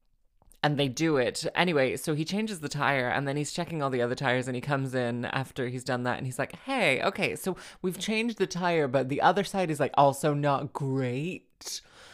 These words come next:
Uh, and I'm like, "Oh God," and we're out of time. Like, there is, there is nothing this man can do, um, because he is booked solidly until tomorrow afternoon, and he was the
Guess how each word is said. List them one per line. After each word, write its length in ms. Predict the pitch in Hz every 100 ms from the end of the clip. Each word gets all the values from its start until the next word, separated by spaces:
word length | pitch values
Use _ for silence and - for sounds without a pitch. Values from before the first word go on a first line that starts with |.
| - -
Uh, 600 | 160 160 151 151 147 - -
and 140 | 165
I'm 120 | 151
like, 180 | 151 143 -
"Oh 320 | 214 185 190
God," 420 | 139 139 131 135 -
and 200 | 156 160
we're 140 | 185
out 180 | 165 165
of 120 | 147
time. 300 | - 92 - -
Like, 200 | 151 131
there 120 | 165
is, 160 | 165 -
there 200 | 165 180
is 180 | 156 131
nothing 380 | 139 156 180 156
this 140 | 147
man 280 | 139 131 127
can 340 | 131 127 127
do, 380 | 120 123 107 131 - - -
um, 400 | - 139 123 120
because 300 | 117 131 151
he 320 | 127 185 185 131
is 120 | 139
booked 320 | 151 151 -
solidly 880 | - - 156 143 131 123 123 113 -
until 320 | 156 143 131
tomorrow 480 | 127 127 139 139 127
afternoon, 680 | 127 - 127 127 123 120 117 - -
and 140 | 117
he 140 | 123 160
was 260 | 151 135
the 160 | 139